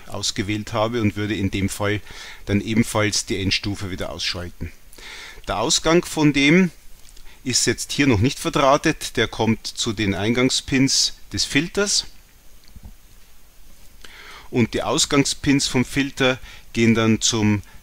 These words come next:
zweiten Koppler, beziehungsweise zum Ausgangskoppler, der dann die Ausgangsleistung und das Antennen-S W R misst.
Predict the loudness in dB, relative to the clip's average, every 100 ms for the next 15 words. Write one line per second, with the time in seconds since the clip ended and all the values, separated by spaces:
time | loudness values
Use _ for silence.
0 | -6 -2 -2 -2 2 2 0 -10 -20 -18
1 | -4 -2 2 4 4 0 -12 -16 -16 -18
2 | -18 -18 -20 -20 -20 -20 -14 -12 -12 -10
3 | -6 -2 0 0 -2 -2 -2 0 2 4
4 | 2 2 0 4 4 4 -6 -12 -14 -4
5 | -2 2 0 0 -2 0 2 2 2 2
6 | 2 0 0 0 -2 -2 -2 -2 -2 -2
7 | 0 -2 -2 -4 -6 -6 -8 -6 -4 -6